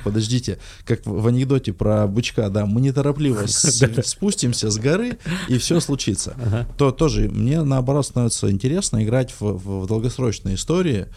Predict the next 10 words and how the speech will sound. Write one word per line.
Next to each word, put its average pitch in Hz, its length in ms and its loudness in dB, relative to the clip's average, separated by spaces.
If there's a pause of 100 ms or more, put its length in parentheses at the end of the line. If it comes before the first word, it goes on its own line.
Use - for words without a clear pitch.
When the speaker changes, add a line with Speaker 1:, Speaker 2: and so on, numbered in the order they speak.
(300)
Speaker 1:
Допустим, 107 480 -2
вот 98 140 -2
та, 101 120 -2
та 110 140 0
же 98 100 -2
компания 107 380 2
Naumin, 135 420 2
я 104 260 0 (320)
с - 140 -4
ней 107 260 4